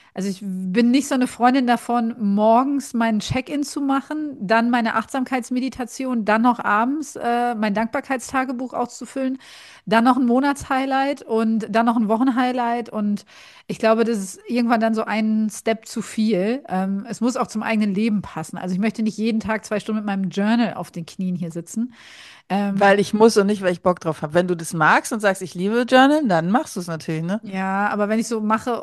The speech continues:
Speaker 1: weil man's, weil man, <laughs>
Speaker 2: Es
Speaker 1: ich mach gerade
Speaker 2: so macht,
Speaker 1: Anführungsstriche.
Speaker 2: genau. Ja.
Speaker 1: Genau, und, äh, m-, mir hilft auch manchmal, kommt beim Re-, wenn ich mich zu Tode reflektiere, kommt auch häufig raus, dass ich das Gefühl habe, ähm,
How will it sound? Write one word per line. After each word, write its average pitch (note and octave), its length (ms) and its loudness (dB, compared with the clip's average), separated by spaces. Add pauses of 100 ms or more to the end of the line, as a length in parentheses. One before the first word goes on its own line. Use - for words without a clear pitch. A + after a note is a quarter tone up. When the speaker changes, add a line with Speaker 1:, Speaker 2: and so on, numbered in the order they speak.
(120)
Speaker 1:
weil G#3+ 120 2
man's, A3 460 -2
weil G#3+ 280 4
man, A#3 540 4
<laughs> G#3 280 4
Speaker 2:
Es - 160 2
Speaker 1:
ich G3+ 140 0
mach A3+ 160 -2
gerade G#3 200 2
Speaker 2:
so G3 140 6
macht, G#3+ 500 2
Speaker 1:
Anführungsstriche. - 20 -8
Speaker 2:
genau. G3+ 420 2 (440)
Ja. F3 200 -4
Speaker 1:
Genau, A3 360 2
und, A#3+ 300 0
äh, G#3+ 400 0
m-, - 60 -12 (480)
mir A#3 200 4
hilft C#4+ 200 0
auch B3 80 2
manchmal, B3 400 2
kommt B3 200 -4
beim A#3 180 0
Re-, G#3 100 -8 (100)
wenn A3+ 180 0
ich C4 160 0
mich G#3 160 -2
zu G#3+ 100 -2
Tode G#3 280 0
reflektiere, A3 640 -6 (260)
kommt B3+ 220 2
auch F#3 120 4
häufig C4 340 2
raus, A#3+ 200 6
dass B3+ 120 0
ich A#3 100 2
das - 60 -10
Gefühl C4 320 0
habe, B3 340 4 (400)
ähm, G#3 800 0